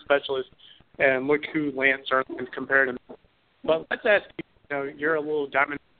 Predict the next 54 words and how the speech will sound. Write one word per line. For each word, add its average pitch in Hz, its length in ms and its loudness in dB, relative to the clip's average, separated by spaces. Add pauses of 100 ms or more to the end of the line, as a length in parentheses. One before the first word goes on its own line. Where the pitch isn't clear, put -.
(100)
up 135 120 -8
here 131 240 -2 (360)
that, 139 140 4 (120)
you 135 80 -6
know, 131 340 -4
we're 156 140 0
trying 160 160 2
to 147 60 -6
put 160 160 -4
on 139 140 -2
a 127 40 -6
pedestal 139 460 -4
here 139 240 0
to 131 100 -4
try 190 180 0
to 170 80 -4
get 160 200 -8
you 156 140 -12
some 135 200 -6
looks. 143 240 2 (880)
Who 214 120 2
do 359 100 -2
you 233 120 2
compare 170 400 2
your 151 100 0
game 165 420 -6
to, 139 300 -8
or 135 220 -8
who 180 160 -12
do 185 80 -16
you, 190 120 -14
who 151 200 -6
have 180 160 -4
you 143 120 -8
watched, 143 480 -2
you 147 100 -10
know, 139 200 -6
in 135 120 -10
your 131 120 -10
time 143 400 -6 (300)
with 139 140 -8
college 147 280 2 (100)
football? 139 380 0
Who's 185 140 -10
a 180 60 -8
guy 147 400 0
that 139 260 -8
you 151 160 -12
like 143 220 -6
your 135 100 -12
game 156 320 -10
a 135 60 -16
lot, 120 280 -10 (560)
like, 127 180 2